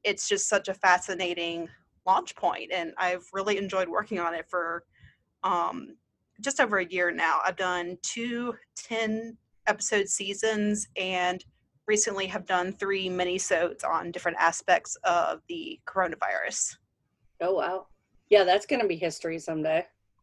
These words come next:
Speaker 1: Yeah, that, that was a, a departure for me of going into, of like, okay, I feel like history is unfolding right now, so
Speaker 2: <laughs>
Speaker 1: let's,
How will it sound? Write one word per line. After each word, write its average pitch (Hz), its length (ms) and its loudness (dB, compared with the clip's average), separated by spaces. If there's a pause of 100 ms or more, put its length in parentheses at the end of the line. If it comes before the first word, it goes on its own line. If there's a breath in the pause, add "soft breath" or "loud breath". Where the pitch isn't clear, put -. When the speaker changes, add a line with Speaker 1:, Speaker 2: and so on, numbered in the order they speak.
(240)
Speaker 1:
Yeah, 196 220 2
that, 214 300 6
that 240 140 10
was 311 160 2
a, 196 260 8 (100)
a 185 280 4 (180)
departure 208 520 4
for 196 180 -2
me 180 260 0
of 180 180 6
going 180 320 4
into, 175 400 -2
of 165 120 2
like, 175 200 0
okay, 180 500 2 (100)
I 214 80 0
feel 269 140 4
like 269 140 2
history 233 420 2
is - 160 -2 (260)
unfolding 202 640 2 (180)
right 523 240 2
now, 539 360 0
so 440 580 0
Speaker 2:
<laughs> 240 40 -10
Speaker 1:
let's, 440 680 0